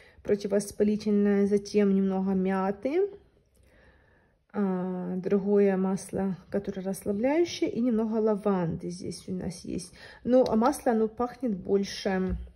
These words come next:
мятой. Ну, а сам-, а сама основа, а, миндальная. То есть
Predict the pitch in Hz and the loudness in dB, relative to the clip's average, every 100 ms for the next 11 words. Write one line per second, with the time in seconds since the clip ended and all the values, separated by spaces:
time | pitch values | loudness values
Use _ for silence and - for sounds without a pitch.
0 | _ _ - 196 180 - - - - _ | _ _ -2 0 0 -4 -8 -10 -10 _
1 | - - - - 240 - 208 - 208 180 | -20 -20 -10 -6 -4 -2 -4 -2 -2 -2
2 | - - 190 - 220 226 202 - 226 240 | -8 -12 -10 -4 -2 0 -2 -2 -2 2
3 | 254 277 - - - _ _ _ 208 185 | 2 0 -6 -20 -20 _ _ _ -12 -10
4 | 185 180 190 190 - _ _ _ _ _ | -10 -10 -10 -12 -16 _ _ _ _ _
5 | _ - 196 202 190 165 156 170 170 165 | _ -4 0 2 2 -2 -4 -8 -10 -14
6 | _ - - - | _ -8 -8 -8